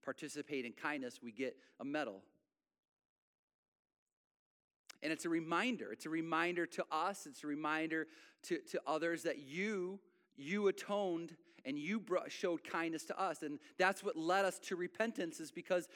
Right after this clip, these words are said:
you showed kindness to us. And truth and kindness met together,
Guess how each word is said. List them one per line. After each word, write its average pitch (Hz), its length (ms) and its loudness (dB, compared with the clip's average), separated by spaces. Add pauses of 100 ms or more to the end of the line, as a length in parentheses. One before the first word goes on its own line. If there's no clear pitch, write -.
(120)
you 220 240 4
showed 220 320 6
kindness 196 440 2
to 208 140 0
us. - 520 -2 (720)
And 165 100 -2
truth 226 360 0
and 208 140 -2
kindness 220 520 2
met 190 260 0
together, 196 520 0